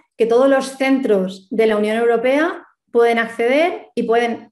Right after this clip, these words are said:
establecer contactos y colaboraciones con otros centros de primaria o secundaria, eh, in-, realizando intercambios, realizando movilidad, realizando formación del profesorado,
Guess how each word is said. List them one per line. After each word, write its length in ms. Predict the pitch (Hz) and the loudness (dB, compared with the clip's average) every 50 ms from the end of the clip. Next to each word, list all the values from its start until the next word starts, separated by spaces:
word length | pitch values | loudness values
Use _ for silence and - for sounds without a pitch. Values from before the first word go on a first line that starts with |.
| _ _ | _ _
establecer 800 | - 220 190 - 226 208 202 220 214 214 233 247 226 214 - | -6 -4 -4 -2 -2 0 0 0 0 0 0 0 0 0 -2
contactos 640 | - 233 220 220 220 220 247 262 262 - 220 - 220 | -2 -2 -2 0 0 -2 -2 -4 -2 -4 -6 -6 -4
y 20 | - | -4
colaboraciones 720 | - 240 269 294 302 311 311 311 - 302 294 294 302 294 | -2 -2 0 0 0 0 -2 -2 0 0 2 2 0 0
con 140 | 294 269 240 | -2 -4 -4
otros 260 | 233 233 247 240 240 | -2 -4 -4 -4 -4
centros 640 | - 233 226 240 247 262 262 269 277 269 277 - | -4 -4 -2 -2 -2 0 0 0 0 -2 -4 -4
de 480 | 208 220 214 214 208 208 202 202 202 196 | -2 0 2 2 2 2 2 0 -2 -2
primaria 440 | 196 277 285 269 254 240 247 247 247 | 0 0 0 0 2 0 0 0 0
o 40 | 240 | 0
secundaria, 800 | 247 - 233 240 240 233 220 214 208 214 233 262 294 330 330 - - _ _ _ - - _ _ _ - | -2 -4 -6 -6 -4 -2 -2 0 0 0 0 0 0 -2 -4 -8 -16 _ _ _ -20 -20 _ _ _ -2
eh, 500 | 247 240 233 226 226 220 220 220 220 - | 0 2 2 2 2 2 2 0 0 -2
in-, 440 | - 269 254 247 240 233 233 - - | 0 0 2 2 2 0 -2 -6 -4
realizando 440 | 240 240 233 226 233 233 226 240 262 | 0 2 2 2 2 0 0 2 4
intercambios, 960 | 277 277 294 277 277 - 254 247 240 240 233 226 226 220 220 214 220 - - | 4 4 4 2 0 0 0 0 2 2 2 2 4 2 0 0 -4 -8 -4
realizando 420 | 208 233 220 220 214 233 220 226 233 | 0 2 2 2 2 0 0 -2 0
movilidad, 720 | 240 240 220 233 233 254 262 247 233 214 208 202 202 196 - - - - _ _ | 0 0 0 2 2 2 2 2 2 2 0 0 -2 -4 -8 -14 -20 -20 _ _
realizando 580 | - 226 226 214 202 220 233 240 247 247 240 247 | -2 0 0 2 0 0 0 0 0 0 0 0
formación 760 | 247 233 240 226 - - 247 233 233 233 233 233 - - _ _ | -2 -2 -2 -4 -2 0 0 2 2 0 -2 -6 -10 -14 _ _
del 180 | - 208 226 226 | -4 -2 0 0
profesorado, 1040 | 226 226 226 - - - - 233 226 214 208 208 202 208 208 208 208 208 - - | 0 -2 -4 -4 -4 -2 -2 0 0 2 2 2 2 4 2 2 0 -2 -8 -18